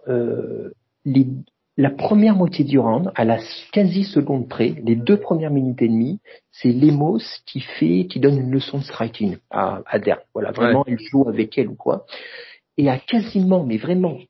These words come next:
Speaker 1: pile poil.
Speaker 2: Oui, elle l'em-, elle l'emmène au sol, c'est vrai, je me suis fait la réflexion aussi. Bien joué.
Speaker 1: Dern l'emmène au sol, et là, ça devient un autre combat. Voilà. Et clairement,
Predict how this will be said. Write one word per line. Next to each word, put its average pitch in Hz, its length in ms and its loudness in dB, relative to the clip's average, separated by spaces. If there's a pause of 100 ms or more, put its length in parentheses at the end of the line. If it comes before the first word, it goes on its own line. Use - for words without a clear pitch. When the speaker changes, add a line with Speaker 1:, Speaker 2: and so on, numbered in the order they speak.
Speaker 1:
pile 202 360 -6
poil. - 140 -8
Speaker 2:
Oui, 254 260 8
elle 170 100 4
l'em-, 170 200 4
elle 165 80 4
l'emmène 165 240 2
au 175 60 2
sol, 196 180 2
c'est - 140 -2
vrai, 196 100 2
je - 80 0
me 185 60 2
suis 170 120 -4
fait 208 60 2
la 202 80 6
réflexion 226 360 0
aussi. 330 280 -2 (240)
Bien 151 120 -2
joué. 151 200 -2
Speaker 1:
Dern 190 240 0
l'emmène 170 320 2
au 151 100 -6
sol, 185 460 -2
et 127 80 -8
là, 165 100 -2
ça 165 120 -8
devient 127 300 -4
un 127 120 -4
autre 147 240 -8
combat. 104 380 -8 (100)
Voilà. 110 240 -8
Et 139 140 -2
clairement, 190 580 0